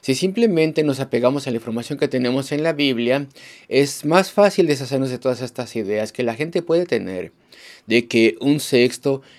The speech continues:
un sexo es intrínsecamente superior al otro, lo cual es una tontería. Y entonces, de la información que, que se nos da, inferimos demasiadas cosas, pero sí hay diferentes papeles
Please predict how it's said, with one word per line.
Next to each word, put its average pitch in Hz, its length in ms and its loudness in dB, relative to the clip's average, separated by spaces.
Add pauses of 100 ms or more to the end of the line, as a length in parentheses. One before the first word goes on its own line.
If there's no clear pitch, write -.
(140)
un 139 100 -2
sexo 139 400 0
es 139 180 2
intrínsecamente 131 720 -4
superior 110 360 -4
al 143 100 0
otro, 117 300 -4 (640)
lo 190 120 2
cual 214 140 8
es 220 120 2
una 208 140 0
tontería. 139 500 -4 (2000)
Y 127 180 0
entonces, 143 840 -2 (1080)
de 117 120 -2
la 123 60 4
información 131 540 -2
que, 165 440 2
que 143 80 -4
se 139 140 -2
nos 139 240 0
da, 127 560 0
inferimos 135 460 -2
demasiadas 147 580 0
cosas, 110 540 -2 (460)
pero 143 260 6
sí 196 160 0
hay 240 100 4
diferentes 180 580 2
papeles 165 840 0